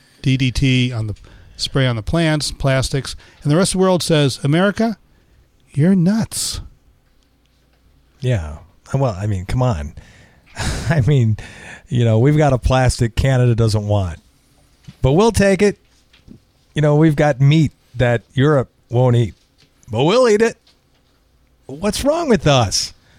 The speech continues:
Speaker 2: What's wrong with, uh, our government if, if they're the ones that are supposed to be regulating and looking after us? Why the hell are we here, you know, taking all this crap while the other countries are saying, "Uh-uh, this is not healthy"?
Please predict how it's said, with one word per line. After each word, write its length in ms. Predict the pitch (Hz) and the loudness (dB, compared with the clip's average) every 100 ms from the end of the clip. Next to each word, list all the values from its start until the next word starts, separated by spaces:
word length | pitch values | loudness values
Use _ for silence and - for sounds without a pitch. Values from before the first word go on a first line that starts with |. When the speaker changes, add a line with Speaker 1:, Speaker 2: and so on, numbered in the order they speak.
| _ _ - | _ _ -6
Speaker 2:
What's 200 | 214 - | -4 0
wrong 280 | 240 240 | 0 2
with, 260 | 226 190 - | 2 0 -2
uh, 280 | 208 190 175 | 0 0 2
our 160 | 165 170 | 0 2
government 600 | 143 208 247 135 104 107 | 2 2 2 2 2 0
if, 140 | 113 | -2
if 220 | 143 127 | -2 -2
they're 180 | 143 190 | 0 2
the 80 | 196 | 4
ones 360 | 127 131 135 | 4 2 2
that 100 | 139 | 0
are 80 | 131 | 0
supposed 360 | - 117 127 127 | 0 0 0 0
to 40 | |
be 140 | 127 120 | 0 2
regulating 580 | 135 180 156 123 120 143 | 2 2 2 2 2 2
and 180 | 127 | 2
looking 240 | 131 156 143 | 2 2 2
after 380 | 170 202 143 101 | 2 0 0 0
us? 240 | 82 - - - - | -2 -8 -14 -20 -4
Why 180 | 151 202 | 0 2
the 80 | 196 | 4
hell 220 | 180 202 | 4 2
are 80 | 160 | 2
we 160 | 175 | 4
here, 340 | 170 175 170 139 - - - | 4 4 2 0 -8 -10 -2
you 80 | |
know, 160 | 151 139 | 0 0
taking 320 | - 170 165 | 0 0 2
all 100 | 156 | 2
this 180 | 151 123 | 2 -2
crap 360 | - 185 208 - | -2 0 0 2
while 120 | 143 | 2
the 140 | 135 | 2
other 160 | 175 208 | 2 0
countries 400 | 143 139 131 123 | 0 0 0 0
are 80 | 131 | 0
saying, 480 | 143 139 135 131 - - | 0 0 2 0 -4 -4
"Uh-uh, 440 | 156 180 151 87 - _ _ - | -4 -2 -2 -2 -6 _ _ -8
this 220 | 147 147 | -4 -2
is 100 | 151 | 0
not 200 | 127 98 | 0 0
healthy"? 600 | 95 151 196 131 80 - | 0 0 2 0 -2 -8